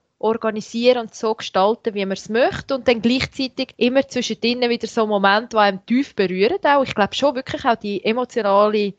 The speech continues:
Betroffenheit, oder wenn man dann, dem will sagen, ist ein, ein wichtiges Element. Das kann ich aber zum Beispiel erleben, eben, wenn ich am Wandern bin, das habe ich letztes Mal im Herbst, glaube ich, als ich am Wandern war, auf dem Gipfel angekommen bin und die Natur so gesehen habe, was mich einfach unglaublich berührt. Finde ich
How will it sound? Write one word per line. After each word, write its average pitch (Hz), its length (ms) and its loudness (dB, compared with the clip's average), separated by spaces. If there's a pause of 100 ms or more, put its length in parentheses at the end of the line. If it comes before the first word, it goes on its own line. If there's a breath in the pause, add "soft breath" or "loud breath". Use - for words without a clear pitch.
(100)
Betroffenheit, 262 840 2
oder 254 160 -6
wenn 220 140 -4
man 233 140 -8
dann, 220 240 -6 (100)
dem 214 220 -8
will 226 140 -10
sagen, 202 340 -2
ist - 160 -12
ein, 220 100 -8 (360)
ein 185 120 -16
wichtiges - 340 -6
Element. 196 480 0 (120)
Das - 160 -8
kann 240 160 4
ich 233 100 -2
aber 208 220 0
zum 220 140 -12
Beispiel 214 300 -4
erleben, 196 320 2
eben, 226 200 -4
wenn 214 140 -6
ich 208 140 -8
am 190 160 -8
Wandern 220 480 -2
bin, 208 340 -6
das 190 180 -14
habe 185 140 -4
ich 175 80 -6
letztes 185 260 -2
Mal 180 240 -2 (100)
im 180 140 -6
Herbst, 196 420 2
glaube 196 200 2
ich, - 60 -6
als 202 160 -2
ich 196 60 -2
am 185 120 -2
Wandern 208 380 2
war, 196 360 -6
auf 190 80 -2
dem 190 100 -10
Gipfel 208 400 -4
angekommen 202 480 2
bin 208 180 -2
und 185 240 -8
die - 40 -20 (220)
Natur 208 400 -2
so 208 160 -2
gesehen 196 360 2
habe, 185 120 0
was - 120 -12
mich 175 120 -6
einfach - 220 0
unglaublich 220 520 0
berührt. 262 460 -4
Finde 214 260 -8
ich - 80 -8